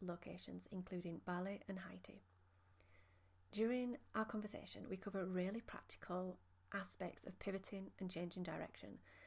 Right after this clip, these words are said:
and how you can leverage your current employer when you are starting out in business. How done is always better than perfect,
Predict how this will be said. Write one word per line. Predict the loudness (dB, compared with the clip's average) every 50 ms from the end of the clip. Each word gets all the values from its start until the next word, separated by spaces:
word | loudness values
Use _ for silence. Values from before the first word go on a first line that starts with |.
| -16 -18 -18 -20 -20 -20 -10 -4 0
and | 2 2 2 2
how | 2 4 4
you | 4 4 2
can | 0 0 0 2
leverage | 4 4 4 4 2 0 0 0
your | -2 -4 0
current | 4 6 6 6 6
employer | 4 2 0 -2 -4 -4 -4 -6 -8 -10 -14 -18 -18 -18 -4 2
when | 4 4 6 6
you | 6 4
are | 4 2 2 0
starting | -2 0 2 2 2 0 -2 -6 -8 -6 -4 -6
out | -6 -4 -2 0
in | 0
business. | 0 0 -2 -4 -4 -6 -6 -6 -8 -14 -18 -18 -20 -20 -20 -20 -20 -20 -20 -20 -20 -20 -20 -20 -20 -18 -14 -8 -4
How | 0 2 2 2 0 0 2
done | 4 4 6 4 4
is | 4 2 2 2 0 0 2
always | 4 6 6 6 6 4
better | 2 0 -2 0 0
than | 0 0
perfect, | -2 -2 -4 -4 -4 -6 -6 -8 -8 -12